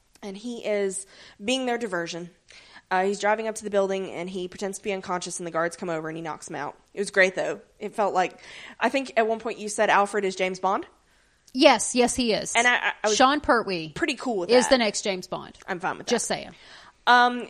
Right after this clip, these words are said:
Speaker 1: so this is when Selena and Bruce come in through the roof, um, and they let Alfred in. And at that point, I wasn't really sure why Alfred wouldn't stay outside and be a lookout or something, but whatever.
Speaker 2: Mm.
Speaker 1: Um, so they go to the safe room,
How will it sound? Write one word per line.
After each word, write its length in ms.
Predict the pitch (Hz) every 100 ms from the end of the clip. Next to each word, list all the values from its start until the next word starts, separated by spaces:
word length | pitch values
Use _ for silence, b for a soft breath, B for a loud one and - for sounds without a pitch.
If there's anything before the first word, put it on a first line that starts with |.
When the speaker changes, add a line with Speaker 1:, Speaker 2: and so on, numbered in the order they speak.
| 233
Speaker 1:
so 160 | -
this 160 | 285 349
is 100 | 330
when 180 | 311 262
Selena 280 | 254 254 254
and 100 | 220
Bruce 400 | 220 220 220 -
come 220 | - 226
in 100 | 196
through 120 | 190 180
the 100 | 180
roof, 500 | 294 330 330 - - B B B B _
um, 500 | 226 214 196 190 185 -
and 120 | 196
they 80 | 190
let 200 | 180 165
Alfred 340 | - 196 254 233
in. 240 | 226 226
And 200 | 240 208
at 80 | 196
that 180 | 220 -
point, 180 | 254 220
I 40 |
wasn't 320 | 196 202 220
really 640 | - 190 196 208 247 247 240
sure 280 | - 233 220
why 840 | 214 202 202 196 196 190 190 190 b b b b b b
Alfred 340 | - 196 220 208
wouldn't 240 | 196 190
stay 140 | - 190
outside 280 | - 190
and 100 | 185
be 100 | 180
a 60 | 160
lookout 380 | 165 196 - 277
or 60 | 330
something, 420 | 381 381 415 392
but 120 | 233
whatever. 260 | 190 - 554 640 640 -
Speaker 2:
Mm. 320 | 196 202 196 B B -
Speaker 1:
Um, 180 | 254 254
so 80 |
they 60 | 285
go 100 | 302
to 60 | 370
the 60 | 349
safe 300 | 285 226 214
room, 380 | 202 190 196